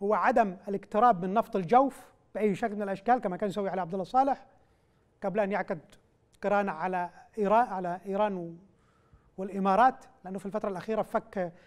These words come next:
حاول يفك ارتباطه مع السعودية شوية شوية وارتبط بالإمارات. وشرط عسكري،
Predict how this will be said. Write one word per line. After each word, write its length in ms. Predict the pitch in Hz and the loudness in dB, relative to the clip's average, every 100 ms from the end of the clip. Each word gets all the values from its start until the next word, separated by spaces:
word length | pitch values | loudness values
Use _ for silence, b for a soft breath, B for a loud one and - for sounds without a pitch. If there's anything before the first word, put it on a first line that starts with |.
| b b 190 | b b -20
حاول 320 | - 202 202 | -4 -2 0
يفك 240 | 190 226 | -2 -6
ارتباطه 360 | 185 196 196 196 | -8 -4 -2 -2
مع 120 | 185 | -4
السعودية 380 | 170 190 190 190 | -6 -6 -4 -4
شوية 200 | 185 185 | -4 -6
شوية 240 | 180 214 | -4 -4
وارتبط 380 | 208 185 196 185 | -4 -4 -6 -6
بالإمارات. 440 | 185 185 180 165 143 _ _ _ _ _ _ _ _ _ _ _ _ - b b b | -8 -4 -4 -4 -6 _ _ _ _ _ _ _ _ _ _ _ _ -20 b b b
وشرط 360 | 180 - 302 285 | -4 2 2 4
عسكري، 420 | 277 262 208 156 | 2 2 -2 -6